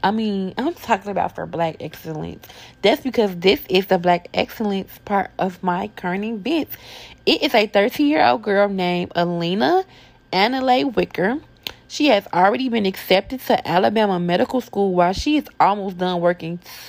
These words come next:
for two undergraduate degrees for biological sciences. Um, this makes her the youngest black student to ever be accepted to a medical school, according to the Washington Post. She's currently in the process of earning her two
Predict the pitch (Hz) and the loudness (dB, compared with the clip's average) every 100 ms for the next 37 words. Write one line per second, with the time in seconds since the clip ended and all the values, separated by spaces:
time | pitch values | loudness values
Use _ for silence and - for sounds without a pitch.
0 | - - - - - - _ _ - 220 | -20 -20 -20 -20 -20 -20 _ _ 0 2
1 | 185 180 - - 311 320 285 - 214 233 | 2 -2 -4 0 4 4 4 0 2 2
2 | 190 196 185 185 180 170 170 170 160 - | 2 4 2 0 -4 -4 -2 -2 -2 -4
3 | 175 170 170 180 190 185 180 - - 180 | -2 0 2 4 4 2 0 -2 -10 -10
4 | 165 156 - - - - _ - - - | -8 -8 -10 -14 -18 -20 _ -20 -20 -20
5 | - - 180 175 147 175 269 294 277 269 | -20 -4 -2 0 -2 -2 -2 0 -2 0
6 | 285 208 180 175 208 240 214 202 214 - | 0 0 0 0 0 -2 0 2 2 -2
7 | 214 196 190 - - 180 220 220 214 208 | -4 -2 -4 -6 2 2 2 0 2 2
8 | - 185 196 196 - 202 185 180 208 277 | 2 0 0 -4 -2 -2 0 -2 -4 -6
9 | - - 175 165 190 - 175 - 185 214 | -8 -4 -2 0 -2 -2 -4 0 0 0
10 | 269 233 226 208 - - 440 - 220 175 | -4 0 2 2 -2 -6 -6 0 2 2
11 | 208 - - - - - 311 294 - - | 2 -4 -18 -20 -20 -6 0 0 -2 -2
12 | 233 247 302 311 285 285 262 240 240 254 | 0 2 0 0 -2 2 0 2 0 0
13 | 240 - - 214 - _ 196 240 302 277 | -2 -2 0 0 -2 _ 0 0 0 -2
14 | 220 - 277 269 | -2 -2 -2 -2